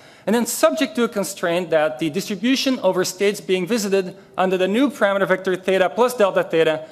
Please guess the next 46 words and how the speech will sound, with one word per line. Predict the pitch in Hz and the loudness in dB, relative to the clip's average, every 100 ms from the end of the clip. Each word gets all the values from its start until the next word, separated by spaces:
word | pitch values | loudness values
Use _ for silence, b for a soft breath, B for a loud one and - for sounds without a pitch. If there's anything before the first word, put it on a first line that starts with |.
| B | B
has | 190 | -2
to | 190 | -2
be | 196 | -6
close | 196 - 214 214 | -6 0 2 2
to | 220 | 0
the | 175 | 0
original | 165 170 170 | 0 0 0
distribution | 160 147 147 156 147 147 147 | -2 -6 -2 -2 0 -2 0
under | 151 | -2
parameter | - 151 147 135 | 0 0 0 -2
vector | 135 - | -2 -4
theta. | - 135 117 110 - - _ - - - - B B B B - | -6 -2 -4 -4 -14 -20 _ -20 -20 -20 -20 B B B B -2
This | 233 | 2
allows | 247 233 | 4 2
you | 214 | 0
to | 214 | -2
stabilize | - - 208 208 185 170 170 | -4 2 2 4 4 2 0
your | 170 | -2
policy | 170 170 170 156 | 2 2 2 -2
updates | 131 120 127 147 | -2 -2 -4 -4
so | - | -4
you | 156 | -2
don't | 156 170 170 | 0 -2 -2
get | 165 | -2
that | 156 156 - - - - | 0 0 -2 -14 -20 -8
destabilizing | 185 - 175 151 151 143 143 | -4 -2 -2 2 2 2 -4
effect | 127 143 - | 0 -2 0
that | 131 | -2
I | 127 | -2
mentioned | 123 - 120 120 | -4 -6 -6 -4
earlier. | 117 117 - | -4 -4 -8
It | - - - _ - - - - 175 | -14 -20 -20 _ -20 -20 -20 -2 -2
also | - | 0
turns | 185 180 | 0 2
out | 175 | 2
much | 175 185 190 | 2 -2 -2
easier | 180 | -2
to | 180 | -2
pick | - 226 202 | -2 -2 0
epsilon | 170 - 160 151 | -2 2 2 4
than | 147 135 | 2 -2
to | |
pick | - 147 143 | -2 -2 -2
some | - 139 | -6 -6
kind | 139 127 | -2 -2
of, | 120 | -4